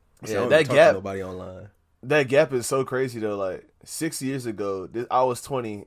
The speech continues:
Speaker 1: and that man was, like, I don't know, thirteen or some shit, twelve. Thirteen. And now, six years later, it's like, I'm s-, like, I don't feel that far, like, that much farther in age, but he about to be twenty, so. That's crazy. But that, that gap from sixteen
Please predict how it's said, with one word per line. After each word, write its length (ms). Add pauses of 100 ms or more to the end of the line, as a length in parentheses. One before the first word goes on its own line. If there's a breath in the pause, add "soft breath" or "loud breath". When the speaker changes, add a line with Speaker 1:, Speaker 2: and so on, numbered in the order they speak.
(100)
Speaker 1:
and 100
that 140
man 220
was, 140
like, 220
I 60
don't 200
know, 280
thirteen 420
or 100
some 160
shit, 240
twelve. 460 (1040 soft breath)
Thirteen. 560 (520)
And 200
now, 560 (200)
six 340
years 220
later, 240
it's 180
like, 220
I'm 120
s-, 220
like, 160
I 220
don't 280
feel 220
that 320
far, 300
like, 220
that 140
much 160
farther 340
in 80
age, 220
but 100
he 60
about 240
to 60
be 100
twenty, 460
so. 300 (1600)
That's 140
crazy. 280
But 140
that, 220
that 200
gap 260
from 160
sixteen 840